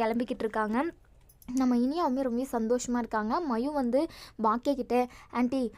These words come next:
உங்க கூட வெளியே போறத நினைச்சா எனக்கு ரொம்ப சந்தோஷமா இருக்கு ஆன்ட்டி. அஹ், ரொம்ப ஜாலியா இருக்கும்ல? அப்போல்லாம் டாடி வெளியே கூட்டிட்டு போனார்னா ரொம்ப, நான் ரொம்ப சந்தோஷப்படுவேன்.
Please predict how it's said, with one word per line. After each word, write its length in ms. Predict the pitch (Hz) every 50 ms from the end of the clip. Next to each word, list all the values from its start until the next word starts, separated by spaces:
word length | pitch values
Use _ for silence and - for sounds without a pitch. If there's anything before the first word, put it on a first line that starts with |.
| - -
உங்க 160 | - 233 233
கூட 280 | 226 233 311 330 339 320
வெளியே 240 | 277 254 254 277 311
போறத 300 | 320 - 294 277 254 254
நினைச்சா 400 | 240 240 233 226 208 - 254 254
எனக்கு 320 | - 233 220 208 214 247 262
ரொம்ப 320 | 262 247 208 202 233 311 320
சந்தோஷமா 480 | - 269 233 240 269 285 277 269 285 285
இருக்கு 220 | 277 262 262 262
ஆன்ட்டி. 400 | 247 240 233 214 240 247 262 262 254 - - - - - - -
அஹ், 220 | - 240 240 233 226
ரொம்ப 220 | 226 240 277 330
ஜாலியா 440 | 277 254 254 240 262 294 320 330 311
இருக்கும்ல? 360 | - - 262 247 247 247 269 - - - - - - -
அப்போல்லாம் 480 | 240 233 - 247 233 247 262 285 277 240
டாடி 280 | 233 240 262 277 311
வெளியே 260 | 285 269 254 254 269
கூட்டிட்டு 320 | 269 277 262 254 240 - 240
போனார்னா 440 | 247 240 233 240 233 226 226 240 254
ரொம்ப, 260 | 254 233 214 202 - -
நான் 240 | 220 220 220 214
ரொம்ப 260 | 214 220 214 233 302 311
சந்தோஷப்படுவேன். 720 | - 277 247 240 269 277 285 285 277 254 233 233 226 233